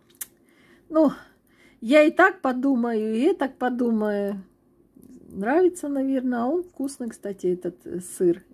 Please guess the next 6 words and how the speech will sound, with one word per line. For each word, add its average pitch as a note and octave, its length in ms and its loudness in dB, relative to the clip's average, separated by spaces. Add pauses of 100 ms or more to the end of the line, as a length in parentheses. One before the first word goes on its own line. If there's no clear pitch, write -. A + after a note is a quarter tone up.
(100)
Э, F3 200 -10
я F#3 200 -4
как-то - 320 -12
брала G3+ 400 -2
его. E3 320 -4 (2000)
Так, C4 340 2